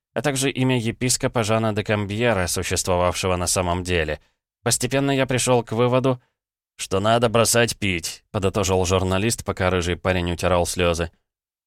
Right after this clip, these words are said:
«Вы верите в реинкарнацию?» спросил пожилой мужчина в первом ряду. «Да, но я не думаю, что мисс Милс — это реинкарнация Эсклармонды»,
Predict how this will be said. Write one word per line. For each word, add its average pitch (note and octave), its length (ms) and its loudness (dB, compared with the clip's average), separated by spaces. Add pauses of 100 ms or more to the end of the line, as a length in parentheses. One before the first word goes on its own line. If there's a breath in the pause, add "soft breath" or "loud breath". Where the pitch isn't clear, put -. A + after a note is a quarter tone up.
(120)
«Вы C3+ 180 -2
верите G3+ 420 4
в C3 60 0
реинкарнацию?» D#3+ 1000 2 (100)
спросил F2 480 -2
пожилой F2 400 0
мужчина F2 420 -4
в - 80 -12
первом F2 320 -2
ряду. E2+ 380 -2 (920)
«Да, A2 440 -2
но D3+ 140 0
я A#2 180 -2
не A#2+ 120 0
думаю, C3 340 0
что - 280 -2
мисс F#2+ 320 -2
Милс — G#2 340 -2
это G2+ 160 -4
реинкарнация F#2 920 -2
Эсклармонды», F2 840 -2